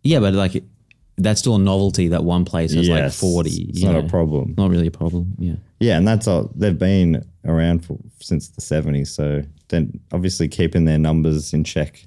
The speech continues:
Speaker 1: Yeah. Doesn't sound
Speaker 2: Naturally,
Speaker 1: like
Speaker 2: with
Speaker 1: they're,
Speaker 2: the
Speaker 1: like,
Speaker 2: bob-,
Speaker 1: thriving.
Speaker 2: maybe the bobcats and the coyotes.
Speaker 1: And the heat, probably.
Speaker 2: Yeah.
Speaker 1: Yeah.
Speaker 2: Yeah, yeah. I, it's hard to even call them snow monkeys anymore.
Speaker 1: No, but I mean, do, imagine how, how long do you reckon it would take? I reckon even now they would already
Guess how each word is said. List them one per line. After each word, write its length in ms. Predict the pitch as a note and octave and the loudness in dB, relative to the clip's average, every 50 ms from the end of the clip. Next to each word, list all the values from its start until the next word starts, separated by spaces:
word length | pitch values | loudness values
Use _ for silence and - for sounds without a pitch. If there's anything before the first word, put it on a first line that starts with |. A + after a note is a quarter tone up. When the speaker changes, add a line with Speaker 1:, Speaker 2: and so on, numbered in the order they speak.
| _ - | _ -2
Speaker 1:
Yeah. 360 | G#2 G2+ G2 F2+ D#2 D2 E2+ - - - - | 0 2 2 2 0 -2 -4 -8 -12 -8 -2
Doesn't 200 | - B2 - - | 2 2 4 4
sound 140 | - - F2+ | 4 4 4
Speaker 2:
Naturally, 20 | |
Speaker 1:
like 100 | F2 F#2+ | 4 4
Speaker 2:
with 80 | G#2 G#2 | 4 4
Speaker 1:
they're, 80 | G2+ | 4
Speaker 2:
the 60 | F#2+ | 4
Speaker 1:
like, 100 | F#2 F#2 | 4 2
Speaker 2:
bob-, 100 | G2 F#2+ | 2 0
Speaker 1:
thriving. 460 | - - F#2 F#2 F2+ E2+ D2 D#2 D#2 D#2+ | 0 2 2 2 2 2 0 0 0 0
Speaker 2:
maybe 200 | G#2 G#2 G2+ F#2 | 0 0 0 2
the 80 | F#2+ F#2 | 2 2
bobcats 600 | E2+ F#2+ F#2+ F#2 G2 - G#2+ F#2 - - - - | 2 2 0 0 0 0 0 -2 -2 -2 -2 0
and 140 | F2+ F2 E2+ | 2 2 4
the 120 | D#2+ D#2+ | 2 2
coyotes. 520 | D#2 - - - E2 D#2+ E2 F2 E2+ E2+ E2 | 0 -2 -2 -2 0 2 2 2 2 2 2
Speaker 1:
And 120 | G2+ G2 | 2 4
the 80 | G2 F#2 | 2 2
heat, 440 | E2+ F#2+ F#2+ F#2 F#2 F2+ - - | 2 2 2 2 0 -2 -4 -8
probably. 540 | - - G2 E2 E2+ E2+ D#2 E2+ E2+ E2+ F2 E2+ | -4 -2 -2 0 0 0 0 0 0 2 2 2
Speaker 2:
Yeah. 300 | E2 D#2+ D#2+ D#2+ D2+ - - - - - _ | 2 2 2 2 0 -2 -4 -10 -18 -10 _
Speaker 1:
Yeah. 320 | - F2 E2 D2+ C2 - F#2 - _ _ _ _ _ _ _ _ _ _ | -2 0 0 0 -2 -4 -8 -12 _ _ _ _ _ _ _ _ _ _
Speaker 2:
Yeah, 160 | - - F2+ | -2 0 2
yeah. 380 | F2+ F2 F2+ E2 D2 D2 E2 F#2 | 2 2 2 2 0 0 0 -2
I, 40 | A2 - - - - | -2 -4 -6 -8 -10
it's 240 | F2+ - - - - _ _ _ _ _ - | -10 -10 -10 -14 -16 _ _ _ _ _ -8
hard 200 | - G2+ A2 A#2+ | -4 -2 0 2
to 100 | A#2 G2+ | 2 2
even 160 | F2+ E2 E2+ E2 | 2 2 2 0
call 220 | - F2 F2+ G2+ | 0 0 2 2
them 100 | G#2+ F#2+ | 2 0
snow 280 | E2+ - - - D2+ D2+ | 0 -2 -4 -2 -2 0
monkeys 360 | D2+ D2 D2 D2 - D#2+ D2 | 0 0 -2 -4 -4 -6 -4
anymore. 420 | D2+ D2+ D2+ D2+ D2+ D2+ D2 D2+ D2 - - | -2 -2 -2 -2 -4 -4 -6 -6 -8 -8 -4
Speaker 1:
No, 280 | - F2+ G2 B2+ C#3 A2+ | 0 0 2 2 2 2
but 220 | F2 D2 A1 G1+ - | 0 0 -2 -4 -4
I 160 | A#2 C#3 C3 | -2 0 2
mean, 260 | C#3 D3 C#3 A#2 G#2 - - - A2 | 2 4 4 2 2 0 -4 -10 -6
do, 220 | G#2+ C#3+ D3+ E3+ - - - - - - - - - _ _ _ - | -4 -2 -2 -2 -2 -6 -12 -12 -12 -12 -12 -16 -20 _ _ _ -2
imagine 280 | C3 E3 G3 G3+ A3 G#3+ | 0 0 2 2 4 4
how, 160 | G3+ G3+ - | 4 2 2
how 180 | - - F3 G3+ | 0 2 2 4
long 140 | A3+ B3 B3 | 4 6 6
do 80 | A#3 A#3 | 6 6
you 60 | G3+ | 6
reckon 140 | F#3+ F3 F3+ | 4 4 4
it 20 | |
would 100 | E3+ D3+ | 4 4
take? 280 | - C#3 B2+ G#2+ F#2 - | 4 4 2 2 2 2
I 80 | G#2+ C3 | 2 4
reckon 300 | F#3 A3+ B3 A#3 D#3 - - | 4 6 6 6 4 6 4
even 220 | C3 B2+ A#2 F#2+ | 4 6 6 6
now 340 | F2+ F2+ F2 G2+ F2+ E2 D#2+ | 4 4 4 4 4 2 2
they 140 | F2 G2 G#2 | 4 4 4
would 100 | G#2 - | 4 4
already 640 | - G#2+ A2 G#2+ G#2+ G#2 G#2 G#2 G2 G2 F#2 F#2 | 4 4 4 4 4 4 4 4 4 2 0 -2